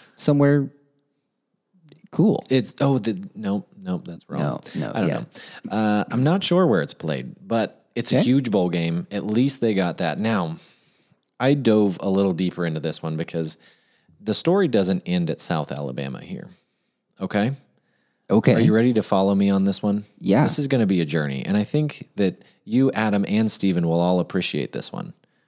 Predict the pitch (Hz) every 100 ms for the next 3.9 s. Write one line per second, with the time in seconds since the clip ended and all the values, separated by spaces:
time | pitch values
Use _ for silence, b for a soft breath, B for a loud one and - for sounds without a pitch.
0 | _ _ 95 98 101 101 98 - 98 101
1 | 98 113 127 - - 87 92 95 104 110
2 | b b b - 135 147 147 147 143 143
3 | 165 104 117 113 95 95 92 73 73